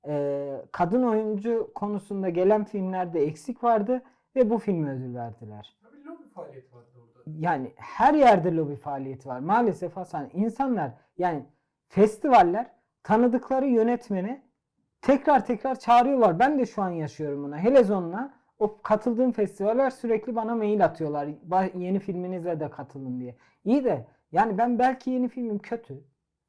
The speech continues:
Speaker 2: İyi.
Speaker 1: Daha iyi değil yani öncekinden. Nasıl böyle kimin yaptığına bu kadar önem veriyorsunuz? Yani bir ne dedik? Festivallerde jüriler sanattan anlamıyor dedik.
Speaker 2: Yani
Speaker 1: İki
Speaker 2: çok da şey yapmayalım hocam,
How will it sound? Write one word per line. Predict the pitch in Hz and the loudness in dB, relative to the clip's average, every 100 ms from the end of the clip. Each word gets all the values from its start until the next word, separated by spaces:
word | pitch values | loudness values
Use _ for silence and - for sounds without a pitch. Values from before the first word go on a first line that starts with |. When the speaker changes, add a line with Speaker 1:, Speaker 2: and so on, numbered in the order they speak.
| _ | _
Speaker 2:
İyi. | - 170 | -20 4
Speaker 1:
Daha | 233 247 262 | 6 8 6
iyi | 220 240 | 4 2
değil | 262 240 | 0 0
yani | 214 180 165 | 0 -2 -4
öncekinden. | 160 151 147 156 143 131 - _ _ | -4 -6 -8 -12 -10 -12 -14 _ _
Nasıl | 180 247 254 269 202 | 2 2 2 0 2
böyle | 196 180 | 0 0
kimin | 165 196 202 196 | -4 -6 -6 -6
yaptığına | 160 - 170 160 | -10 -12 -10 -10
bu | 147 | -10
kadar | 165 151 147 | -10 -6 -6
önem | 143 151 151 135 131 | -8 -10 -8 -8 -8
veriyorsunuz? | 127 123 120 - 117 110 _ _ _ _ _ | -10 -10 -14 -16 -20 -20 _ _ _ _ _
Yani | 170 165 135 - _ - | -2 -2 -6 -16 _ 2
bir | 277 269 | 4 6
ne | 285 240 | 4 4
dedik? | 226 269 - _ _ _ | 2 -2 -12 _ _ _
Festivallerde | 202 214 - 233 233 202 190 170 160 233 254 _ _ | 2 2 -2 4 6 6 4 2 0 -4 -6 _ _
jüriler | - 220 220 185 220 233 _ _ | -2 2 4 4 2 0 _ _
sanattan | - 190 185 - 180 | -6 -4 -4 -6 -6
anlamıyor | 156 143 131 127 123 120 | -4 -6 -6 -6 -8 -8
dedik. | 107 - _ _ _ - | -12 -16 _ _ _ -4
Speaker 2:
Yani | 196 | -4
Speaker 1:
İki | - 269 | 2 0
Speaker 2:
çok | 269 - | 0 -4
da | - | -16
şey | - - | -18 -20
yapmayalım | - 285 151 | -20 -20 -20
hocam, | 523 | -18